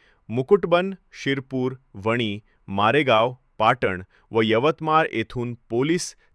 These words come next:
तसेच दंगल नियंत्रक पथक पाचारण करण्यात आले. आंदोलकांनी कंपनीच्या गेटवर चढाई करून सीसीआर ऑफिसपर्यंत मोर्चा नेला व मागण्या मान्य झाल्याशिवाय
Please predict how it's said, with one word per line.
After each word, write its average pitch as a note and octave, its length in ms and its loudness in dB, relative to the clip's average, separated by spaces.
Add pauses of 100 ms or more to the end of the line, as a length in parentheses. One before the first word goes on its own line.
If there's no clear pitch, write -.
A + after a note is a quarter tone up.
तसेच C3 360 -4
दंगल C3 380 0
नियंत्रक A#2 460 -2
पथक G#2+ 420 -4
पाचारण G2+ 420 -2
करण्यात F2 360 -8
आले. D#2 180 -14 (680)
आंदोलकांनी D3+ 680 2
कंपनीच्या A#2+ 540 -2
गेटवर G#2+ 440 -2
चढाई G#2 380 -2
करून F2+ 340 -4 (300)
सीसीआर G3 560 2
ऑफिसपर्यंत A#2 680 0
मोर्चा G2 380 -4
नेला G#2 300 0 (280)
व A#2 100 0
मागण्या A2+ 500 2
मान्य B2+ 440 0
झाल्याशिवाय G#2+ 680 -2